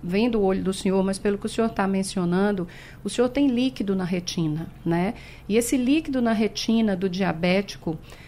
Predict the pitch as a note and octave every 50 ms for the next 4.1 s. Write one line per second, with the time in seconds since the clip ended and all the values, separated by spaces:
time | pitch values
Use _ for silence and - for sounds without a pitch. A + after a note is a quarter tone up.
0 | - - A3 B3 C#4+ C#4+ D#4 C#4 A#3 G#3 F#3+ G3 G3 G#3 A3+ A3 A3+ A3+ G#3 A3+
1 | A3 G#3+ A3 A#3+ A3 G3+ A3 A3+ A#3+ C4 C4+ C4+ C4 B3 - - - - F#3 F#3+
2 | B3 B3 A#3 A#3+ A#3 A3+ G3 F#3+ G3+ F3+ - F#3+ G#3 G#3 G#3 A3+ B3 B3+ - C#4+
3 | C#4 - C#4 G#3+ G#3 B3 B3 A#3+ A#3 A#3 A#3+ A3 G#3 F#3+ F3 E3+ F3+ G3 G3+ G#3+
4 | A3+